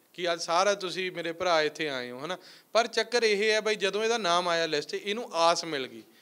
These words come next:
ਇਹਨੂੰ ਉਮੀਦ ਮਿਲ ਗਈ ਕਿ ਭਾਈ ਸਾਹਿਬ ਮੈਨੂੰ ਨੌਕਰੀ ਮਿਲਣ ਲੱਗੀ ਆ ਹੁਣ। ਇਹਦੇ ਘਰਦਿਆਂ, ਫਾਦਰ ਸਾਹਿਬ ਹੈ ਨਹੀਂ, ਡੈਥ ਹੋ ਗਈ ਫਾਦਰ ਸਾਹਿਬ ਦੀ, ਰੇਹੜੀ ਲਾਉਂਦਾ ਸੀ ਇਹ fruit ਦੀ। ਤੁਸੀਂ ਇਹ ਗੱਲ ਦੇਖੋ, ਜਦੋਂ ਇਹਨੂੰ ਨੌਕਰੀ ਮਿਲੀ ਸਾਰੇ ਘਰ 'ਚ ਖੁਸ਼ੀ ਦੀ ਲਹਿਰ ਪਹੁੰਚ ਗਈ ਕਿ ਸ਼ੁਕਰ ਹੈ ਸਾਡਾ ਵੀ ਸੰਘਰਸ਼, ਮੈਂ ਕਿਹਾ, ਪੂਰਾ ਹੋਇਆ।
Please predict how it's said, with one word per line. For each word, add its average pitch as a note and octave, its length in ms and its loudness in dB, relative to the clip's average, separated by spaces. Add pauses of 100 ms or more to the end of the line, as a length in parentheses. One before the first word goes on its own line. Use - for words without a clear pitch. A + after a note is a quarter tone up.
(220)
ਇਹਨੂੰ G#3 240 0
ਉਮੀਦ F#3 300 0
ਮਿਲ F3+ 200 0
ਗਈ F#3+ 140 -2
ਕਿ F#3+ 100 -6
ਭਾਈ F#3+ 200 0
ਸਾਹਿਬ F3+ 160 -2
ਮੈਨੂੰ F#3 160 -4
ਨੌਕਰੀ E3 260 -4
ਮਿਲਣ D3 280 -6
ਲੱਗੀ A#2 260 -12
ਆ A2+ 80 -14
ਹੁਣ। A2 120 -20 (800)
ਇਹਦੇ G#3+ 220 -2
ਘਰਦਿਆਂ, G#3 600 4
ਫਾਦਰ F3+ 320 2
ਸਾਹਿਬ G3+ 220 2
ਹੈ D3 180 -2
ਨਹੀਂ, F3 200 -2
ਡੈਥ D#3+ 280 -2
ਹੋ E3 80 -2
ਗਈ E3 100 -4
ਫਾਦਰ D3+ 260 0
ਸਾਹਿਬ D#3+ 160 -2
ਦੀ, F3 140 -4
ਰੇਹੜੀ F#3 220 2
ਲਾਉਂਦਾ F3+ 300 0
ਸੀ E3+ 140 -4
ਇਹ D#3 160 -2
fruit D3+ 300 -10
ਦੀ। A2 140 -16 (420)
ਤੁਸੀਂ G3 260 -4
ਇਹ B3 160 0
ਗੱਲ A#3+ 200 2
ਦੇਖੋ, G3 300 2
ਜਦੋਂ G#3+ 300 -2
ਇਹਨੂੰ A#3 160 -4
ਨੌਕਰੀ G#3 300 -4
ਮਿਲੀ G#3 240 -2
ਸਾਰੇ A3+ 320 6
ਘਰ A#3 180 2
'ਚ G3 160 -6
ਖੁਸ਼ੀ G3 260 -4
ਦੀ F#3+ 100 -2
ਲਹਿਰ F3+ 240 2
ਪਹੁੰਚ F3 200 -4
ਗਈ G3 120 -2
ਕਿ G#3+ 160 -8
ਸ਼ੁਕਰ G3 320 -2
ਹੈ G#3 80 4
ਸਾਡਾ F#3 300 2
ਵੀ G3 100 0
ਸੰਘਰਸ਼, F#3+ 400 -2
ਮੈਂ F3 140 -4
ਕਿਹਾ, F#3+ 140 -2
ਪੂਰਾ G3 300 0
ਹੋਇਆ। B2+ 280 -4